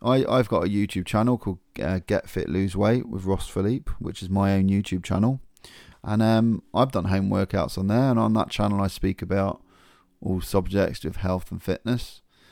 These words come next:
Um, but again, I don't do as many home workouts as a lot of other people do. I mean,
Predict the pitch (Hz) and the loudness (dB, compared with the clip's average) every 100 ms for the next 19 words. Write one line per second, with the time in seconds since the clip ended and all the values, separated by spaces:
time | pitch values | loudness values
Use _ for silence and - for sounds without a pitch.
0 | - - - - - 95 104 107 123 131 | -20 -20 -20 -16 -4 -2 0 0 2 2
1 | 156 143 131 131 123 107 117 107 98 110 | 2 4 4 4 2 2 2 2 4 4
2 | 110 92 107 113 104 104 - 95 85 - | 4 2 4 4 4 2 2 0 0 -4
3 | 92 95 95 92 113 120 98 92 92 85 | -4 0 0 2 0 2 0 0 -2 -2
4 | 90 95 98 | 0 -2 -4